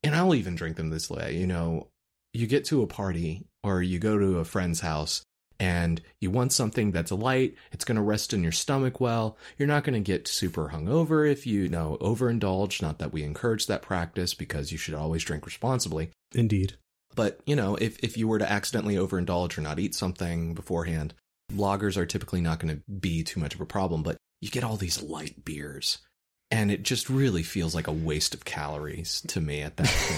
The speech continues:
Speaker 1: point.
Speaker 2: <laughs>
Speaker 1: Like, you're hav-, it's like, "Oh, well, I'm having less calories with my beer." And it's just like, "Yeah, but are you enjoying it?"
Speaker 2: I mean, I, if it's not, like, Bud Light light beer,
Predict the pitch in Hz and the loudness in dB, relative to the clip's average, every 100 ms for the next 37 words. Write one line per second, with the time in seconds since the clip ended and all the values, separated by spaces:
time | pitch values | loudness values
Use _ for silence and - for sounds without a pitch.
0 | - - 277 - - - - 117 104 - | -4 0 2 2 -4 -10 -2 2 2 -2
1 | - - 156 143 139 147 139 139 143 127 | -16 0 2 4 2 2 2 2 4 4
2 | - - 156 131 98 95 98 98 113 104 | 2 2 4 4 4 4 2 2 2 4
3 | 95 98 107 - 113 98 117 82 71 73 | 4 4 2 0 0 2 2 2 0 0
4 | 90 82 85 80 80 107 92 80 - 87 | -2 -2 0 0 2 0 0 0 -2 -2
5 | - 85 87 107 123 82 85 76 80 90 | 0 -2 0 0 2 0 -2 -2 0 2
6 | 82 71 71 71 78 90 131 185 214 - | 0 -4 -6 -6 -2 0 2 2 0 -6
7 | _ _ _ _ _ - 277 254 - 202 | _ _ _ _ _ 2 4 4 4 4
8 | 226 147 - 147 139 156 180 175 151 120 | 4 2 -2 0 0 2 4 4 4 4
9 | 120 101 90 98 107 117 98 87 82 107 | 2 2 -2 0 4 4 2 0 2 2
10 | 123 95 78 80 - 90 80 78 85 110 | 2 0 -6 -8 -6 -6 -4 -4 -4 -6